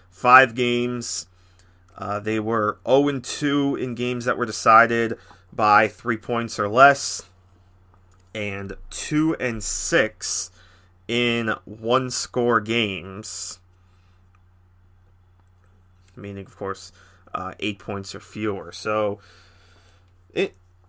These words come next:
that's an interesting stat there as well, if, if we kinda think about it this way. Two and six in one-score games. So if they could, uh,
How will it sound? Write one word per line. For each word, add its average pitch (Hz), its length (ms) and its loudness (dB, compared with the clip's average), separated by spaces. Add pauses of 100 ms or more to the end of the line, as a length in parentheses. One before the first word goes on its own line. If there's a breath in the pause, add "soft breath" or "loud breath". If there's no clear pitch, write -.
(280)
that's 202 300 4
an 285 80 0
interesting 240 480 -2
stat 175 380 4
there 147 200 2
as 117 120 -4
well, 101 540 2 (600 loud breath)
if, 104 260 -12
if 110 160 -8
we 117 80 -8
kinda 117 240 -4
think 117 200 -6
about 110 200 0
it 104 140 -6
this 110 260 -4
way. 98 220 -8
Two 202 300 -4
and 175 120 -2
six - 560 -6
in 123 380 -4 (340 soft breath)
one-score 120 800 -2
games. 107 460 -6
So 98 140 -8
if 95 100 -16
they 156 160 -4
could, 185 320 -2
uh, 147 380 4